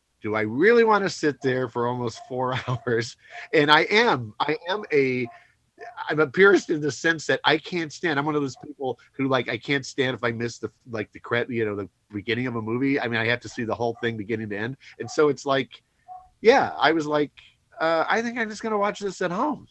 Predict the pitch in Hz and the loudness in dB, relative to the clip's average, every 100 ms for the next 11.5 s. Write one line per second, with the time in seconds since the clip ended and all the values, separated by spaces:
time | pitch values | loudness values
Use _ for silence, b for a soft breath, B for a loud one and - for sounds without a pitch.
0 | _ 160 147 147 190 151 156 151 147 139 | _ 2 4 4 4 2 2 2 0 -2
1 | 151 170 190 220 156 - 120 - 117 113 | -2 4 6 6 4 2 -2 -2 -2 -2
2 | 107 92 107 90 104 120 117 135 117 110 | -8 -6 -6 -4 -4 -4 -6 -4 -2 -2
3 | 113 127 127 185 - 110 95 b b b | -4 -4 -6 -8 -4 -4 -6 b b b
4 | - 117 110 110 107 127 127 123 117 139 | -6 -4 -2 -4 -6 -6 -4 -6 -4 -4
5 | 147 101 98 92 92 170 202 - 214 170 | -2 -2 -4 -8 0 0 0 -4 -6 -2
6 | 139 - _ - - _ _ _ _ B | -2 -2 _ -20 -20 _ _ _ _ B
7 | B B - 160 180 240 208 190 190 185 | B B -2 0 4 2 4 2 2 0
8 | 180 175 180 175 151 175 139 160 - 131 | -2 0 0 0 -2 -4 -4 -4 -2 -6
9 | - 165 123 - 170 202 214 - 202 180 | -4 -4 -4 -14 -4 -2 -2 -4 -4 -2
10 | 170 143 127 - - 180 214 202 190 147 | -2 -4 -8 -14 -4 0 2 2 0 0
11 | 143 127 131 135 135 | -4 -4 -8 -6 -6